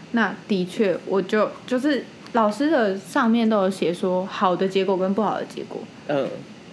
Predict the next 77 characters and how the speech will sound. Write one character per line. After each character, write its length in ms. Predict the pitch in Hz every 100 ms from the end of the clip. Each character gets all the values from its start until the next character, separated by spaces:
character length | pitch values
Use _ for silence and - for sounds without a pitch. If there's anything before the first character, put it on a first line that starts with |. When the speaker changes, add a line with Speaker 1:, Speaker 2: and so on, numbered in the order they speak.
| -
Speaker 1:
你 120 | 202 220
有 140 | 175
听， 480 | 175 208 180 190 208
那 120 | 220
你 120 | 185
就 240 | 165 185 180
会 240 | 190 160 - - -
进 220 | 226 190
入 140 | 190
这 140 | 175 185
个 180 | - 185
很， 180 | 180 165
很 180 | 170 165
棒 180 | 180 160
的 80 | -
结 180 | - -
果。 160 | 185 -
你 60 | 196
不 160 | 160
听， 300 | 151 202 180
Speaker 2:
嗯。 20 |
Speaker 1:
那 140 | 190 - - - - -
你 120 | 185
就 220 | 180 185 -
有 100 | 190
可 120 | 185 185
能 120 | 180
会 140 | 165 -
怎 120 | 139
样 160 | - 147 151
怎 120 | - -
样 100 | - -
这 80 | -
样 80 | 120 92
子。 60 | -
Speaker 2:
嗯。 20 | - - - - - - - - - - -
Speaker 1:
所 80 | 220
以 60 |
老 120 | 202
师 100 | 196
就 120 | 220 226
说， 180 | 226
你 140 | 226 226
每 180 | 226 175
一 100 | 220
年 220 | 208 175
都 160 | 185 185
听， 320 | - 180 190
那 100 | 240
你 160 | 185 160
整 240 | - -
个 80 | 160
人 260 | 160 160
生， 280 | 185 175 175
你 40 | 196
本 180 | 214 180
来 120 | 185
走 220 | 185 170
在， 180 | 220 214
譬 80 | 214
如 80 | 196
说 180 | 208 202
你 80 | 202
本 140 | 175
来 100 | 170
走 160 | 175 180
在 140 | 196
A 220 | - 180 180
上 240 | 190 180
面， 160 | 170 170
你 60 |
就 80 | 208
会 60 | 220
慢 160 | 220
慢 200 | 214 208
偏 220 | 208 196
往 160 | 190